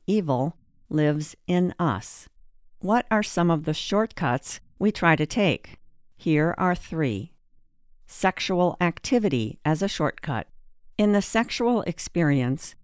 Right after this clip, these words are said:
we can experience the blissful experience of now, but rarely can we sustain it.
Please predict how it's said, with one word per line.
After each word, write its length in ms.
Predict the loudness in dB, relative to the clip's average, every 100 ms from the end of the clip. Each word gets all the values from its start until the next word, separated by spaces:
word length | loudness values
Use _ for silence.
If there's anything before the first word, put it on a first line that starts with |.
| -6
we 160 | 0 2
can 180 | 4 4
experience 840 | 2 -2 -2 2 4 2 -2 -8 -12 -4
the 80 | -4
blissful 640 | 0 -2 -2 -2 0 0
experience 760 | -4 -6 -4 0 2 2 -2 -4
of 140 | -4 0
now, 480 | 2 2 2 -2 -10 -20 -20 -6
but 180 | -2 -2
rarely 500 | 0 2 4 4 2
can 240 | 0 0 2
we 140 | 2
sustain 560 | 0 -6 -6 0 2 2
it. 260 | 0 -8